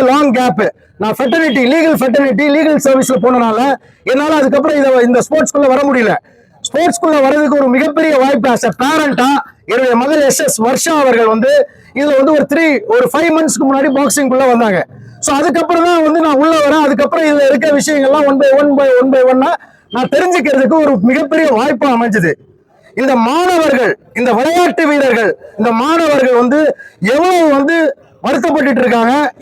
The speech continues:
எவ்வளவு கஷ்டப்பட்டுட்டு இருக்காங்கன்றத நான் பார்க்கும் பொழுது ஒரு பேரண்டா, ஒரு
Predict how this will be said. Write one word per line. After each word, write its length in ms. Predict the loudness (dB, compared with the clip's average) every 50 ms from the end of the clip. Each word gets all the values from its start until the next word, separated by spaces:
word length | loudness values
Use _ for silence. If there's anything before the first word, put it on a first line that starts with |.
| -4 -2
எவ்வளவு 280 | 0 0 0 0 0 0 -2
கஷ்டப்பட்டுட்டு 500 | -2 -2 -2 -2 0 0 0 0 0 0
இருக்காங்கன்றத 560 | 0 0 0 2 2 0 0 0 0 0 0 0
நான் 160 | 0 -2 -2 -2
பார்க்கும் 260 | -2 0 0 0 0
பொழுது 240 | 2 2 2 2 2 0 0 -2 -6 -20 -18 -8 -4 0 0
ஒரு 120 | 0 0 -2 -2
பேரண்டா, 480 | -2 -2 0 0 0 0 0 0 0 -2 -2 -4 -8 -14 -18 -8 -4 -2
ஒரு 100 | 0